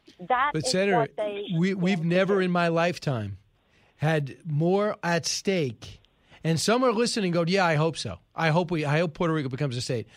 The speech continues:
Speaker 2: I hope Washington, D C, even though the, there, there was never intended to be, becomes its own state." Uh, I mean, this is never, there's never been a more, the change couldn't be more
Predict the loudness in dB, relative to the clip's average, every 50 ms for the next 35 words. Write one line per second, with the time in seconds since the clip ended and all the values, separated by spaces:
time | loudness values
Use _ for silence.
0 | -20 -8 -2 2 4 4 6 4 4 2 2 2 4 4 4 2 0 -2 -2 -2
1 | 0 -2 -2 0 0 0 0 -2 -2 -2 -2 0 0 0 0 0 0 0 0 0
2 | 0 -2 -2 -4 -6 -4 -2 0 0 0 -2 -2 0 0 0 0 0 0 0 0
3 | -2 -2 -2 -2 -2 -2 0 -2 -2 -2 -2 -2 -2 -2 -2 -4 -8 -12 -20 -20
4 | -12 -6 -4 -2 0 2 2 2 2 0 0 0 0 0 0 0 0 0 0 0
5 | 0 0 -2 -4 _ _ _ _ _ _ _ -20 -20 -6 -2 0 2 2 0 -2
6 | -6 _ _ _ _ _ _ _ _ -4 -2 0 0 0 0 -2 -4 -8 -10 -4
7 | -2 -2 0 0 0 0 0 0 2 2 0 0 -2 -4 -2 0 0 0 0 0
8 | 2 2 4 4 4 4 2 0 0 0 0 0 0 0 0 2 2 2 2 2
9 | 2 0 -2 -2 -2 -2 -2 -4 _ _ _ -4 -2 -2 0 0 -2 -2 -4 -4
10 | -4 -2 -2 -2 -2 -2 -2 0 0 0 0 0 0 0 0 0 -2 -2 -4